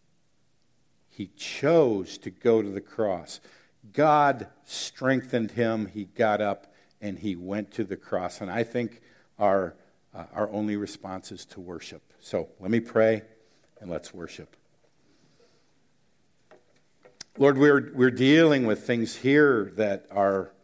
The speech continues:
beyond our comprehension, yet we want to give you thanks and praise that you, the one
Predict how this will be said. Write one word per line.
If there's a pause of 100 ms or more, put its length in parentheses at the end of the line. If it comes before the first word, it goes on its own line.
(1040)
beyond
our
comprehension, (1900)
yet
we
want
to
give
you
thanks
and
praise
that
you, (360)
the
one